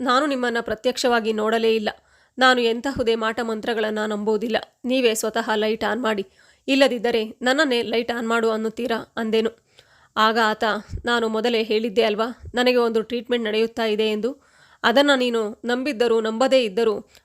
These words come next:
ಅದು ಪೂರ್ತಿಯಾಗುವ ತನಕ ನಿನ್ನ ಮುಂದಕ್ಕೆ ನಾನು ಬರುವುದಿಲ್ಲ. ನೀನು ನನಗೆ ಈ ವಿಧವಾಗಿ ತೊಂದರೆ ಕೊಟ್ಟರೆ ಈ ದಿನದ ನಂತರ ನಿನ್ನ ರೂಮಿನೊಳಗಡೆ ಅಸಲು ನಾನು ಬರುವುದೇ ಇಲ್ಲ" ಎಂದು ರೂಮಿನಿಂದ ಹೊರಗಡೆ ಹೊರಟು ಹೋದರು.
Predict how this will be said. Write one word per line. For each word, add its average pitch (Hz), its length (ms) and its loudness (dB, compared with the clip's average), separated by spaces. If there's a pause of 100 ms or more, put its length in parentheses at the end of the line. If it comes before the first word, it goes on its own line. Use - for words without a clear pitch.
ಅದು 220 200 2
ಪೂರ್ತಿಯಾಗುವ 226 640 0
ತನಕ 220 280 -6 (680)
ನಿನ್ನ 277 200 2
ಮುಂದಕ್ಕೆ 233 440 0
ನಾನು 220 240 -2
ಬರುವುದಿಲ್ಲ. 208 440 0 (560)
ನೀನು 294 260 2
ನನಗೆ 226 440 2 (200)
ಈ 262 120 -2
ವಿಧವಾಗಿ 233 640 2 (720)
ತೊಂದರೆ 285 380 6
ಕೊಟ್ಟರೆ 233 460 0 (240)
ಈ 285 200 2
ದಿನದ 285 260 4
ನಂತರ 240 320 0 (240)
ನಿನ್ನ 247 240 0
ರೂಮಿನೊಳಗಡೆ 226 640 0 (420)
ಅಸಲು 233 280 0
ನಾನು 214 260 -2
ಬರುವುದೇ 240 460 4
ಇಲ್ಲ" 233 220 0
ಎಂದು 220 280 0
ರೂಮಿನಿಂದ 233 380 0
ಹೊರಗಡೆ 226 440 -2
ಹೊರಟು 226 320 -6
ಹೋದರು. 226 640 -4